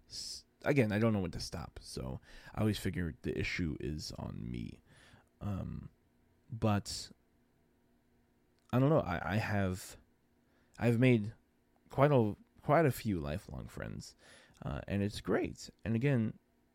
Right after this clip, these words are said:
I like to share my experiences with people, but, um,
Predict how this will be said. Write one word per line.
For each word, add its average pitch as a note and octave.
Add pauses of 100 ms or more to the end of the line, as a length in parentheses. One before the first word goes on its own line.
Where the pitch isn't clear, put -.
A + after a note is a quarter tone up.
(140)
I A2+
like C3
to A2+
share A2+
my G#2
experiences D3+
with -
people, -
but, D2 (720)
um, D2